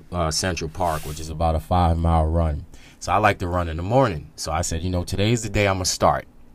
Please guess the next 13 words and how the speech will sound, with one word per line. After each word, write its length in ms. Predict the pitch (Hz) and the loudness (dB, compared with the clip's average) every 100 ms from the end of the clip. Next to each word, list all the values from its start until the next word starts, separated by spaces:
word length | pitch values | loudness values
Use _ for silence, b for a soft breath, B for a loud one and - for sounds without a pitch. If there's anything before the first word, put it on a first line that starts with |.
| - | -8
right? 200 | 80 85 | -2 -2
Today, 260 | - 90 92 | -2 -2 -2
no 160 | 82 87 | -2 2
matter 280 | 101 110 | 6 6
what, 300 | 113 110 107 - b b - | 6 4 4 2 b b -10
I'm 160 | 90 | -8
talking 240 | - 101 95 | -2 -2 -2
to 60 | |
myself 400 | 87 87 92 87 | -4 -2 -2 -2
the 100 | - | -4
night 240 | 90 87 73 | -2 -2 -4
before, 380 | 78 - 98 | -8 -2 -2
but 160 | 85 87 | -2 -6